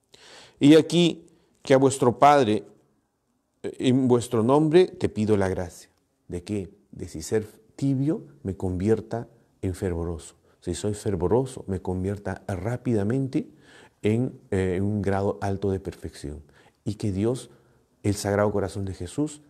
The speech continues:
habite en mi casa, en mi hogar, en mi corazón. Padre nuestro, que estás en el cielo, santificado sea tu nombre.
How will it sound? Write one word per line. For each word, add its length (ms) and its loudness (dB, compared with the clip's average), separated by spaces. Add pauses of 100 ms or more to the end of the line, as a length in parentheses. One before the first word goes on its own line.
(140)
habite 360 -4
en 120 -8
mi 60 -12
casa, 520 -8 (320)
en 160 -6
mi 100 -6
hogar, 400 -4 (380)
en 140 0
mi 100 -2
corazón. 460 -8 (560)
Padre 340 6
nuestro, 460 0 (400)
que 80 -6
estás 380 2
en 100 0
el 120 2
cielo, 400 -2 (380)
santificado 880 4
sea 340 2
tu 120 2
nombre. 380 2